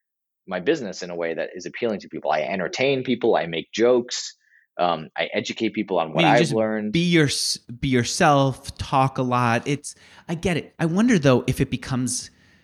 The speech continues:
Speaker 2: if it becomes painful for you, Sahil. I looked at you when I asked you if you're still Mormon and was like,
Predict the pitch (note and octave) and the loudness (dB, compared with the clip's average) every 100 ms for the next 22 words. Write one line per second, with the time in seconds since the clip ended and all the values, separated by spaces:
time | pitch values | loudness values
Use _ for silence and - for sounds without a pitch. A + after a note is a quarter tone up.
0 | _ _ _ _ _ _ _ - F#3+ - | _ _ _ _ _ _ _ -10 -6 -2
1 | G3 - - - C3+ G#2 - F2 F2 - | -2 -4 -6 -6 -6 -8 -6 -6 -4 -6
2 | F#2 F#2 - _ D3+ E3+ D#3 D#3+ - D3 | -6 -6 -8 _ -2 2 2 2 0 0
3 | C3 A#2 A2 G#2+ A2 - G#2 - G#2 - | 0 2 2 2 0 -2 -2 -2 -4 -4
4 | G2 - G2 F#2 F2+ F#2+ G2 G#2 G#2 G2+ | -6 -4 -4 -2 -2 0 -2 -2 -6 -6
5 | G#2 G2+ | -8 -8